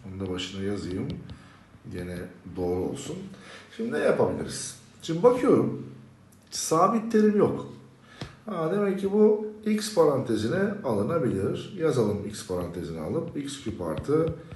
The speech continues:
beş x kare artı A X artı B. Yani aslında bunun orijinden geçtiğini, hani sıfır verince sıfır olduğunu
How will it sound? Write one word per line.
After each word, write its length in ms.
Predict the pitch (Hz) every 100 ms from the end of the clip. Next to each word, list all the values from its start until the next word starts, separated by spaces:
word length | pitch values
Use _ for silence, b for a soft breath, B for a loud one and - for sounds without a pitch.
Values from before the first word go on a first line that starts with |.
| B B B -
beş 240 | 151 -
x 240 | - -
kare 320 | - 92 117 147
artı 380 | 120 104 98 143 135
A 180 | 127 131
X 200 | 131 131
artı 380 | 101 92 - 147
B. 180 | 113 80 - B B B B B
Yani 240 | 170 180 196
aslında 520 | 208 - - 160 156
bunun 200 | 170 202
orijinden 800 | 156 196 208 160 147 185 202 151
geçtiğini, 540 | 135 135 123 123 117 - -
hani 120 | -
sıfır 400 | - 170 156 113
verince 640 | 95 85 82 120 180 - B B B B
sıfır 540 | - - 196 180 185
olduğunu 720 | - 156 147 139 147 143 123